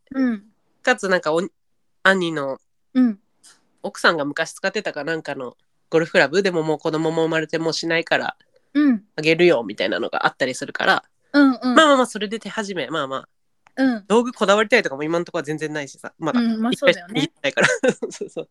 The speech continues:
Speaker 1: うんうん。
Speaker 2: そう、そんな感じで。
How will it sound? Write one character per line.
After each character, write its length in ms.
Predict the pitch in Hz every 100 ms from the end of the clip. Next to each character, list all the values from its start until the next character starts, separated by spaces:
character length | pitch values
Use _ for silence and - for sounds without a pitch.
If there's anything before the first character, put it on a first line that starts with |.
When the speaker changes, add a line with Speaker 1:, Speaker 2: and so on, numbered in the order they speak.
| _ 254
Speaker 1:
う 80 |
ん 240 | 247 226 202
う 100 | 233 220
ん。 160 | 190 - _ _ _ _ _
Speaker 2:
そ 180 | - 147
う、 40 | 127
そ 180 | - 143
ん 40 |
な 80 | 147
感 200 | 147 151
じ 120 | 147
で。 220 | 156 156